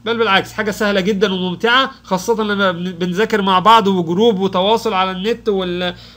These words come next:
والجروب يعني كل الناس بتناقش فيه، هتحس الموضوع ممتع جدًا ولذيذ جدًا. وغيرنا قبليها عملها بسهوله، ويعني عدد الاف اجتازوا الامتحان وذاكروا قبلينا وعملوا الجهد ده. فمهم جدًا ابقى انا مستعد وابقى انا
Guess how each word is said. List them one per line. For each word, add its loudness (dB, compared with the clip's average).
والجروب 4
يعني 2
كل 0
الناس 0
بتناقش -2
فيه، -4
هتحس 0
الموضوع 2
ممتع -2
جدًا 0
ولذيذ 0
جدًا. -4
وغيرنا 2
قبليها 0
عملها 0
بسهوله، 0
ويعني 0
عدد -2
الاف 2
اجتازوا -2
الامتحان -2
وذاكروا 0
قبلينا 0
وعملوا 0
الجهد -2
ده. -8
فمهم -2
جدًا 2
ابقى -4
انا -2
مستعد 0
وابقى 0
انا 0